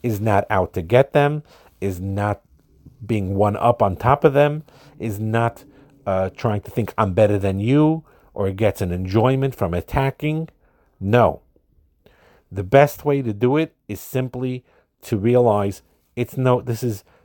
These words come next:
uh, it's no fun. I make these mistakes too. And I'm not telling you this because I, I, I'm, I feel superior in any way, shape, or form. And that's a very important thing for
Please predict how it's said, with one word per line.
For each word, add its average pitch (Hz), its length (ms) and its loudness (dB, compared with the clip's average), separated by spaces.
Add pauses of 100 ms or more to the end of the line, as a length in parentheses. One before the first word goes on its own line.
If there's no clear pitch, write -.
uh, 117 180 -4 (140)
it's - 220 -4
no 156 140 6
fun. 160 280 2
I 92 160 -4
make 139 220 0
these 143 220 -6
mistakes 131 460 -4
too. 147 280 -4 (540)
And 123 180 0
I'm 131 120 4
not 139 160 2
telling 143 300 2
you 120 80 2
this 110 200 0
because 107 340 -2
I, 110 220 -4 (200)
I, 107 240 -2
I'm, 110 320 -2
I 117 140 -2
feel 107 220 -2
superior 92 720 0 (180)
in 101 140 -2
any 131 260 0
way, 120 260 4
shape, 110 340 -6
or 95 80 -4
form. 87 420 -10 (1200)
And 107 460 2 (380)
that's 104 220 0
a 110 40 2
very 123 340 4
important 120 480 0
thing 87 360 -6 (1300)
for 101 580 2